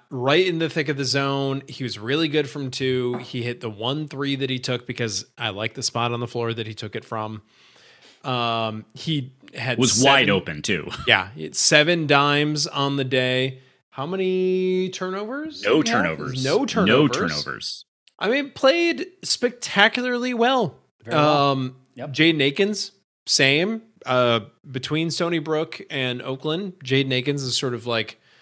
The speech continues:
Speaker 1: f-, maybe finding himself a little bit. Um,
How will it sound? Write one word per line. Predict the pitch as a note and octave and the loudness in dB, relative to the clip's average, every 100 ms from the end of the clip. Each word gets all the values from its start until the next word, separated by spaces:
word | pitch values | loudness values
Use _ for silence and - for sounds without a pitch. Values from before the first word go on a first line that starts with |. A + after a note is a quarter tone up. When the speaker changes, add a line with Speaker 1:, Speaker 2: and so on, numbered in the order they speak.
| _ _ _ | _ _ _
Speaker 1:
f-, | - - - | -20 -18 -4
maybe | C3 B2+ C#3+ E3+ A#3 | 2 4 4 4 0
finding | A#3 D4 - E4 E4 | 0 0 0 -2 -2
himself | F4+ E4+ E4 F4 F4+ E4+ | -2 0 2 2 0 0
a | |
little | F4 F4+ F#4 F4 | 2 2 2 2
bit. | F#3 G3 F#3+ - - _ - - - - _ _ | 4 2 0 -8 -12 _ -20 -20 -20 -20 _ _
Um, | D#3 E3 D#3 C#3 C3+ B2+ A#2+ | -2 0 2 4 4 2 -2